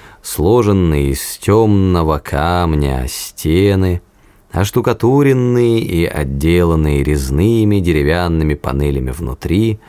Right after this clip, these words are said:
высокий сводчатый потолок и разноцветные витражные окна. В зале стояли массивные резные скамьи ручной работы, в более позднее время снабжённые красными мягкими подушками.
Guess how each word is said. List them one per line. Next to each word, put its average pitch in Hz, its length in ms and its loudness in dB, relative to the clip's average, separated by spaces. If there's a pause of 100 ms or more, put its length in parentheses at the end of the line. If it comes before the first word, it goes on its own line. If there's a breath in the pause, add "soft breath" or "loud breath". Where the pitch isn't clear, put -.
(420 loud breath)
высокий 143 640 0
сводчатый 107 760 0
потолок 95 840 0
и - 20 0
разноцветные 73 840 -2
витражные 65 720 -6
окна. 95 560 -2 (500 loud breath)
В 71 120 -6
зале 120 280 0
стояли 104 380 0
массивные 82 720 0
резные 71 440 0
скамьи 69 720 -2
ручной 87 400 -2
работы, 80 540 -2
в 67 60 -6
более 131 240 2
позднее 117 500 2
время 107 320 2
снабжённые 82 640 -2
красными 71 680 -4
мягкими 65 480 -6
подушками. - 800 -10